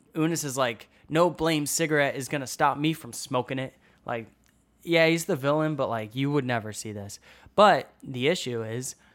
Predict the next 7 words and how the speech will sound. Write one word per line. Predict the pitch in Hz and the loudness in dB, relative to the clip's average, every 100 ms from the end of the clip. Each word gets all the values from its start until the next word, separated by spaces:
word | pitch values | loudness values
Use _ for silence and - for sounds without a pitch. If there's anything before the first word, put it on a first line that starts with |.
| _ _ | _ _
his | 120 - | -10 -4
powers | 123 123 131 123 - | 0 2 0 -4 -12
are | - 113 110 | -8 -6 -6
too | - 170 | -6 -6
strong | 190 - 123 107 | -6 -2 -2 -2
now, | 113 107 127 - | -6 -4 -4 -6
and | 127 117 117 | -4 -4 -6